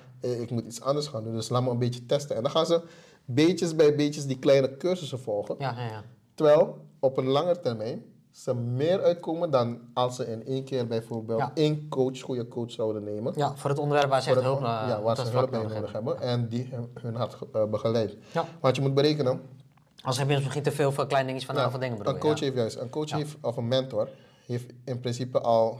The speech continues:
Speaker 1: heel veel meegemaakt. En die kan je
Speaker 2: Ja.
Speaker 1: eerder begeleiden en kan eerder naar die persoon leiden, om-,
Speaker 2: Ja.
Speaker 1: want die is al daar waar je wilt zijn.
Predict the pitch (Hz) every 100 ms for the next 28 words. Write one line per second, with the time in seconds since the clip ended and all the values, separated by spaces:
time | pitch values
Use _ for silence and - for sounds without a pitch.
0 | - 123 127 123 107 113 123 123 107 101
1 | 135 - - _ - 117 113 131 127 117
2 | 110 135 135 123 110 113 113 104 107 113
3 | 107 107 123 117 117 117 123 117 101 101
4 | 104 101 - 120 107 113 135 127 113 113
5 | 120 117 104 98 87 - - 123